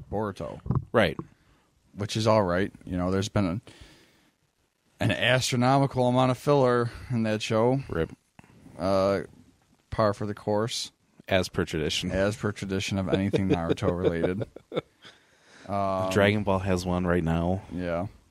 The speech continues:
Speaker 2: Which is also hit and miss. More hits than misses, I will admit. Dragon Ball Super, I like Dragon Ball Super.
Speaker 1: All right, so here's, all right, so this is, this is thinking into the future.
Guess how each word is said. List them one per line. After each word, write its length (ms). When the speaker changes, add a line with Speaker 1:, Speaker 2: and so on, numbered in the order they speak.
Speaker 2:
Which 240
is 320
also 400
hit 200
and 140
miss. 380
More 160
hits 220
than 160
misses, 480
I 100
will 220
admit. 340
Dragon 300
Ball 140
Super, 440
I 140
like 300
Dragon 300
Ball 120
Super. 400
Speaker 1:
All 80
right, 120
so 80
here's, 360
all 100
right, 180
so 100
this 200
is, 200
this 240
is 100
thinking 240
into 200
the 60
future. 500